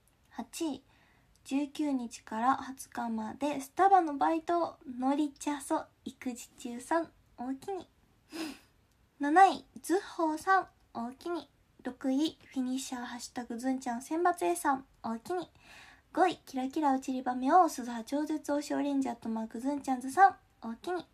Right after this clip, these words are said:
四位、タレさん、おおきに。三位、小島テスさん、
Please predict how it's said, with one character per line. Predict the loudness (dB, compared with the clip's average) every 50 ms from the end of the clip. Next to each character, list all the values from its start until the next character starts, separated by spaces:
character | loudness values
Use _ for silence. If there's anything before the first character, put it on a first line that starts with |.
| _ _ _ _ _ -20 _ _ -4
四 | 0 0 2 2
位、 | 0 -2 -6 -6
タ | 0 2 4
レ | 4 4
さ | 4 2 2
ん、 | 2 0 _ _ _ _ _ -10
お | -10 -8
お | -8
き | -6 -2 -2
に。 | -2 -2 -4 -8 -20 -20 -20 -20 -20 -20 _ _ -14
三 | -6 -4 -2 0 0 0 -2
位、 | -4 -6 -10
小 | -14 -10
島 | -8 -6 -4 -2 0 0 0 0 -2
テ | -4 -2 -2 -2
ス | 0 0 -4
さ | -4 -4 -6 -8
ん、 | -8 -8